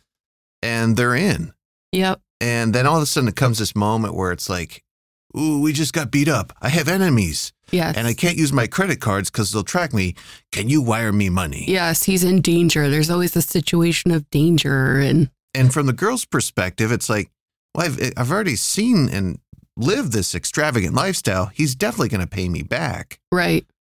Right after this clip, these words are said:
Speaker 1: So, yeah, here's, let me take out a loan for you.
Speaker 2: Yeah.
Speaker 1: For forty thousand dollars and send that to you because you need money, eh, 'cause you don't wanna,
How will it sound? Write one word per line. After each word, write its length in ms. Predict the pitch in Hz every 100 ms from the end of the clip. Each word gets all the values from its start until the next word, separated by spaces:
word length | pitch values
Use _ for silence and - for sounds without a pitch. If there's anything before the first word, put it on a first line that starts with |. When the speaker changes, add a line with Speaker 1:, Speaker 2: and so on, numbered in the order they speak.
| _ _ _ _ _
Speaker 1:
So, 200 | - 139
yeah, 240 | 147 208 117
here's, 520 | - 196 202 175 -
let 80 | 175
me 80 | 214
take 220 | - 196
out 100 | 185
a 40 | 147
loan 280 | 127 143
for 160 | 127 90
you. 380 | 67 - - - _
Speaker 2:
Yeah. 340 | 196 170 165 160 _ _ _
Speaker 1:
For 160 | 107 92
forty 360 | - 110 95
thousand 340 | 87 87 85 87
dollars 440 | 87 85 104 110
and 120 | 113
send 280 | 101 175 185
that 160 | 90 -
to 120 | 90
you 160 | 78 73
because 600 | 80 107 98 82 - -
you 220 | 107 123
need 220 | 117 110
money, 520 | 101 160 117 98 104 50
eh, 300 | 55 - -
'cause 180 | - 98
you 60 | 104
don't 140 | 110
wanna, 320 | 90 101 87